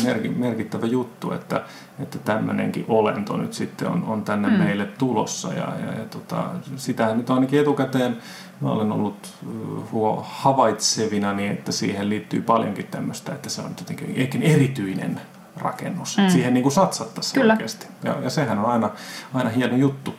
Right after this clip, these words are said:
Speaker 2: Mut ehkä vielä, jos mie-, jäädään miettimään niinku sitä semmoista, sitä kertaustyylistä, ikään kuin geneeristä kaupunkikivitaloa, joka välttämättä sit ei ole rakennettu edes merkkirakennukseksikaan,
Speaker 1: Mm.
Speaker 2: mut silti on ihan niinku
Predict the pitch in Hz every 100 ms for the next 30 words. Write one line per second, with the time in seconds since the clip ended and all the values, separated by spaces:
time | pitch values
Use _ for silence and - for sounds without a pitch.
0 | - 208 214 220 240 233 220 202 202 202
1 | 196 - - - - - - - 185 175
2 | 170 185 185 170 165 156 156 - 170 160
3 | 165 160 - - - - - 175 - -
4 | 180 175 175 165 160 - 156 156 156 -
5 | - 170 - - 208 165 151 170 175 190
6 | 196 170 147 151 - - - - - -
7 | - - 156 151 151 170 - - - -
8 | - - - - - - - 160 156 -
9 | 156 151 - 156 151 147 147 - - 165
10 | 170 - - - - - - - - -
11 | - - - - 175 175 - - 151 156
12 | - 107 - - - - - - 151 -
13 | 156 147 - - 214 180 - 78 -